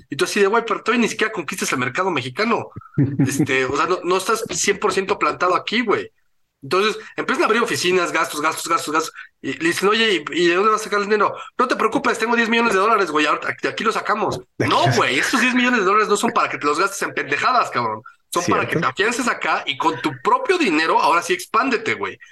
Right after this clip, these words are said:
Speaker 1: No con los diez millones de dólares que te dieron.
Speaker 2: <laughs>
Speaker 1: Entonces,
Speaker 2: No mames.
Speaker 1: es un,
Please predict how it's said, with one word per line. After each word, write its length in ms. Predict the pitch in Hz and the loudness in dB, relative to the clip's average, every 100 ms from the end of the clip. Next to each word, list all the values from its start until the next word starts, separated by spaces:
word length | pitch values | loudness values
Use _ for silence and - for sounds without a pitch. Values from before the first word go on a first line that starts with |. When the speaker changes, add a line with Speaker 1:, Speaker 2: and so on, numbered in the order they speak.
| - | -8
Speaker 1:
No 160 | 151 202 | -4 -2
con 140 | - | 0
los 100 | 170 | 0
diez 140 | 160 190 | 0 2
millones 260 | 185 185 | 2 2
de 80 | 151 | 2
dólares 240 | 151 160 | 2 0
que 100 | - | -2
te 100 | 139 | -2
dieron. 320 | 180 262 180 - _ _ _ | 0 0 -2 -10 _ _ _
Speaker 2:
<laughs> 920 | - - - - - - - _ _ | -2 0 -2 -2 -4 -10 -16 _ _
Speaker 1:
Entonces, 600 | - - 208 262 190 180 | -6 -2 0 2 2 2
Speaker 2:
No 60 | 185 | 2
mames. 260 | 196 202 190 | 2 0 -4
Speaker 1:
es 160 | - | -8
un, 100 | 208 | -14